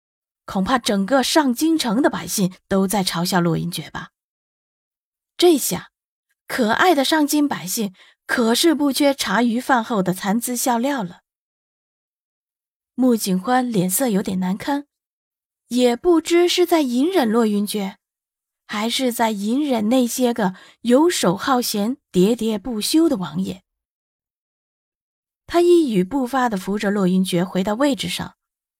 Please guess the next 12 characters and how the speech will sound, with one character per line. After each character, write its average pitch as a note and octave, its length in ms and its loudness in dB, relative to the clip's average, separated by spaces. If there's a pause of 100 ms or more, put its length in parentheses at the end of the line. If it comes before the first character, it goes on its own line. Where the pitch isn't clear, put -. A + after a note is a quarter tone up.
(520)
骆 A#3 260 0
云 A3 180 -2
珏 G3+ 160 -2
的 A#3+ 120 -2
唇 G3 280 -4
色 F#3 360 -4
有 F3+ 160 -4
些 A#3+ 240 -2
许 G3 160 -4
的 F#3+ 100 -8
惨 F#3 320 -8
白， F#3 240 -4